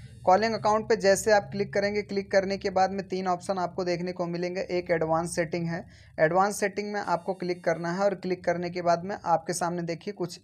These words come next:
इस तरह का ऑप्शन आएगा, जो कि आपको ऊपर ऑप्शन दिया है flash on call। तो जिस, जो कि इसका वीडियो मैंने already बना दिया है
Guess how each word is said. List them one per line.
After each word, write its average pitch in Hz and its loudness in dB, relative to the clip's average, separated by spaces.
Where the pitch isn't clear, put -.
इस 220 -2
तरह 196 2
का 185 0
ऑप्शन 170 2
आएगा, 170 2
जो 165 0
कि 180 -4
आपको 175 2
ऊपर 175 2
ऑप्शन 175 0
दिया 170 2
है 180 -2
flash 165 2
on 170 0
call। 165 0
तो 165 4
जिस, 165 -4
जो 160 -2
कि 190 -2
इसका 180 2
वीडियो 175 2
मैंने 185 -4
already 170 0
बना 160 4
दिया 165 2
है 170 -2